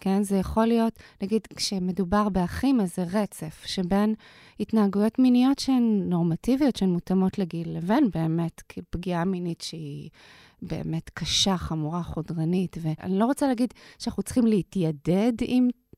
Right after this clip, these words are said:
תופעת הגילוי עריות, אבל אנחנו צריכים לפרק אותה ולהבין אותה, ולהבין את הנרטיב של כל אחת מהאנשים שחוו את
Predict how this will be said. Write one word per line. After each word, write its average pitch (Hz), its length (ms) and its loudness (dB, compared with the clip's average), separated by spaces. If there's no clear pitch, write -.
תופעת 247 380 2
הגילוי 254 280 4
עריות, 269 340 2
אבל 196 100 0
אנחנו 180 180 -2
צריכים 254 300 0
לפרק 190 580 0
אותה 269 180 2
ולהבין 180 640 4
אותה, 262 220 4
ולהבין 190 560 4
את - 60 0
הנרטיב 262 600 4
של 170 240 -4
כל 208 240 2
אחת - 440 -2
מהאנשים 170 440 0
שחוו 190 600 0
את 233 120 0